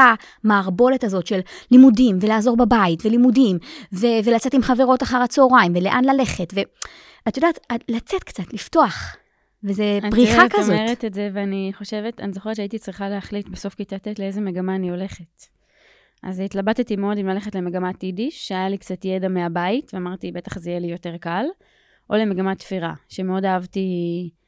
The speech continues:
Speaker 2: בעיקר את העיצוב אופנה, את הציור, כל מה שהתעסק, אה, עם הידיים. ואז אמרתי, "אני רוצה חוג באמצע הבית ספר, זה יהיה לי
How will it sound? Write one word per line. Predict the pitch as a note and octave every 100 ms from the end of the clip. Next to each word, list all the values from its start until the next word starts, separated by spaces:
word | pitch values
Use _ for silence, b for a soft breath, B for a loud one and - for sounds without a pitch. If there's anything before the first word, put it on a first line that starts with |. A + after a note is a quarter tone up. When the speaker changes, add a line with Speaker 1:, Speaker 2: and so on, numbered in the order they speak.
| _ _ -
Speaker 2:
בעיקר | G3 F#3+ G#3+
את | G#3+
העיצוב | F#3+ F#3 F#3 F#3+ G3+ F#3
אופנה, | F#3 A#3 D4 C4
את | G3
הציור, | F3+ - - G#3 C4 C4 G#3 G3+ - _ _ _
כל | F#3
מה | G#3
שהתעסק, | G#3 G3 F#3+ F#3+ F#3+ F#3+ F#3 F#3 F#3 - G3+ G3+
אה, | G3+ F#3+ F#3
עם | F#3
הידיים. | F3+ F3+ G3 F#3+ F3+ E3+ _ _ _ _ _ _ _ _ _ _ -
ואז | F#3+ G#3+
אמרתי, | A#3+ A#3+ A#3 B3+ A#3
"אני | A3
רוצה | A3 A#3
חוג | A3+ A3+ G#3
באמצע | G3 G3+ G3+ G#3+
הבית | F#3 F#3
ספר, | - F#3 - F3 F3
זה | F3
יהיה | F#3 F#3+
לי | F#3+ F#3+ F#3